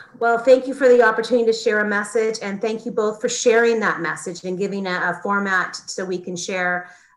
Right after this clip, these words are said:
uh, you know, even just have a conversation for people to, to listen to. You know, as I said, we are in this together. We're gonna,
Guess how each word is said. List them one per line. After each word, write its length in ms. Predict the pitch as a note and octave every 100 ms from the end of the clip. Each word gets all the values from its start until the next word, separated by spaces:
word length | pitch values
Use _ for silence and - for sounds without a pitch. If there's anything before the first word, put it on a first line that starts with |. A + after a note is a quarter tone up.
| - -
uh, 200 | - - -
you 120 | B3
know, 200 | A#3+ A#3 B3
even 180 | A#3 A#3
just 160 | G#3
have 160 | A3 F#3+
a 60 |
conversation 800 | F#3 F#3+ F#3 F3+ G3 F3+ F#3 F3+
for 120 | F3+ -
people 260 | G3+ F#3 E3+
to, 140 | - -
to 140 | -
listen 340 | F#3 E3+ E3+ D#3
to. 320 | - E3 D#3+ - _ _
You 100 | G3+
know, 120 | G3
as 240 | G3 G3 G3
I 40 |
said, 300 | G3 G3+ F3
we 140 | F3 F3+
are 180 | F#3+
in 100 | G#3
this 160 | A3 A3
together. 600 | A3+ G3 F#3+ F#3+ F#3+ G3 _ _ _ -
We're 140 | F3+
gonna, 240 | F#3 F#3